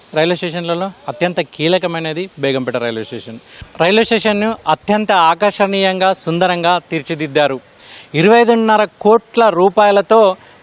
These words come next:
బేగంపేట అభివృద్ధి పనులను చేపట్టారు. ఇందులో భాగంగా దాదాపు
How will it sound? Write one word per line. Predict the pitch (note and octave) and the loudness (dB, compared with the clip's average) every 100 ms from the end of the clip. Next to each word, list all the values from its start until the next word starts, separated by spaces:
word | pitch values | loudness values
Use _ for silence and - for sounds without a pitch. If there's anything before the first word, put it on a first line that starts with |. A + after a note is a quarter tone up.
| - | -2
బేగంపేట | E3+ G3+ G3 F#3 | 0 0 0 0
అభివృద్ధి | D#3+ E3+ G#3+ E3+ G#3+ D#3+ - E3+ | 2 2 2 2 2 0 -2 -2
పనులను | E3+ E3+ F3 E3+ F#3+ - - D#3 | 0 0 -2 -6 -10 -20 -4 -2
చేపట్టారు. | D3+ D#3+ D3 D#3 C#3+ C#3 _ - - - | 0 -2 0 0 0 -6 _ -20 -12 0
ఇందులో | G3+ C4 B3+ | 2 4 4
భాగంగా | A#3 A3 A3 G#3+ A#3 B3 - - - | 4 2 0 0 0 -2 -14 -8 0
దాదాపు | F3 A3+ A#3 A3+ A3 | 2 2 2 2 2